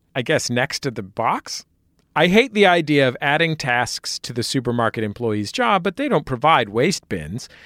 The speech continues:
and the employees have to straighten up the produce display regardless. I believe it's unfair to pay for garbage that will only be thrown away at home.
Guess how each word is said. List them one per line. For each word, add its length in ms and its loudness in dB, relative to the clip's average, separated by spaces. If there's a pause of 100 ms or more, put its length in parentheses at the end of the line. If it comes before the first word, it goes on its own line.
(240)
and 140 -2
the 80 2
employees 600 2
have 180 2
to 100 -8
straighten 360 0
up 140 -4
the 100 -4
produce 380 -2
display 380 -4
regardless. 640 2
I 140 2
believe 280 0
it's 220 -8
unfair 640 0
to 120 -12
pay 340 -4
for 120 -6
garbage 580 -4
that 140 -8
will 180 -12
only 320 -4
be 140 -6
thrown 380 -4
away 360 -6
at 180 -8
home. 300 -10